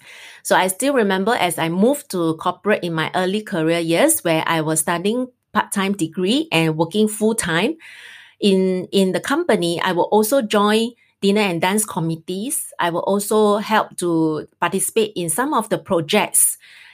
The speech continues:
and managing my work at the same time, even though I was taking, I was taking part-time degree course. After I got married and have my second child, I took a priv-,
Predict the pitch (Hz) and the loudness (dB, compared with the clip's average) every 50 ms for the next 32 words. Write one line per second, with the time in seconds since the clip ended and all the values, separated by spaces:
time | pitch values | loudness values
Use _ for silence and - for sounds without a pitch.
0 | - _ - - 190 185 180 175 175 175 160 147 185 185 180 190 196 - - 240 | -20 _ -4 -2 0 0 0 0 0 -2 -2 0 0 0 0 0 -2 -2 0 0
1 | 247 247 254 247 202 180 165 160 160 160 202 214 - - - 165 151 160 156 - | 0 0 0 0 0 0 0 0 2 2 2 2 2 0 -2 -2 -2 -2 -2 0
2 | - 208 214 247 247 - 233 240 277 320 359 - 196 190 208 202 208 214 202 190 | 0 0 0 0 -2 -2 0 0 0 0 -2 -2 -4 -2 0 0 0 0 0 0
3 | 185 - 165 165 156 147 156 151 151 - 180 170 - - 208 220 226 226 - _ | -2 0 -2 -2 -2 -2 -4 -6 -6 -6 -8 -8 -4 -2 -2 -2 -2 -2 -8 _
4 | - 160 165 214 208 165 160 - 170 165 - 190 190 196 - 190 - - - 185 | -2 0 0 0 0 -2 -2 -4 -6 -6 -6 -8 -8 -6 -8 -10 -8 -8 -6 -4
5 | 175 175 160 165 156 - 170 165 165 160 - - 180 160 151 147 147 - - - | -4 -4 -6 -8 -6 -2 0 0 0 0 -2 -2 0 0 2 2 2 2 0 0
6 | - - _ _ _ _ _ _ _ _ _ - - - - - _ - - 226 | -4 -8 _ _ _ _ _ _ _ _ _ -20 -20 -20 -20 -10 _ 0 0 0
7 | 220 - - 349 370 320 202 - - 175 135 - - 180 185 185 185 196 220 294 | 0 0 0 2 2 2 2 2 2 0 2 2 0 0 2 2 2 4 4 4
8 | 330 311 - - _ _ _ _ _ _ - 180 180 185 170 160 165 - 170 165 | 4 2 0 -6 _ _ _ _ _ _ -6 -4 -2 -2 -2 -4 -4 -4 -4 -2
9 | 160 160 - 208 208 - 269 285 285 285 - 220 202 165 170 175 220 302 339 - | -2 0 -2 -2 -2 -2 -4 -4 -2 -4 -2 0 2 2 4 4 2 0 -2 -6
10 | _ _ _ _ _ _ _ - - 185 180 175 175 170 170 170 165 - - 294 | _ _ _ _ _ _ _ -4 -2 0 0 2 0 0 -2 -4 -6 -4 -4 -4
11 | - - - 175 170 165 165 - 202 185 180 175 185 - | -4 -2 -4 -2 -2 -2 -4 -4 -4 -4 -4 -4 -8 -16